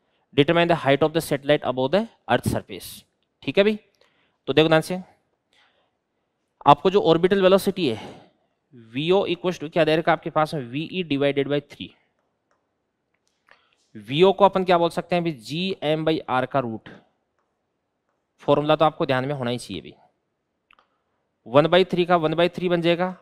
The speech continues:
और वीई बराबर क्या होता है आपके पास में, टू जी एम by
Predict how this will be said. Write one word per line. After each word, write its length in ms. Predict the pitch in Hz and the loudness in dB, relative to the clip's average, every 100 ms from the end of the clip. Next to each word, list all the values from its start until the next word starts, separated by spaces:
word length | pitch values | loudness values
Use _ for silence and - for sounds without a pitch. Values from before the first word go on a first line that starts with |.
| _ _ | _ _
और 140 | 151 123 | -12 -10
वीई 340 | 110 160 196 | -10 -10 -8
बराबर 300 | 180 170 170 | 0 2 2
क्या 140 | 170 170 | -2 -2
होता 140 | 160 | -2
है 20 | |
आपके 160 | 160 160 | -4 -4
पास 220 | - 147 | -4 -4
में, 80 | 151 - _ | -6 -14 _
टू 240 | 190 208 226 _ _ _ _ _ _ _ _ _ _ _ - | -6 -6 -8 _ _ _ _ _ _ _ _ _ _ _ -20
जी 420 | 107 104 160 190 | -18 -8 -6 -4
एम 180 | 151 156 | -4 -2
by 140 | 156 | -2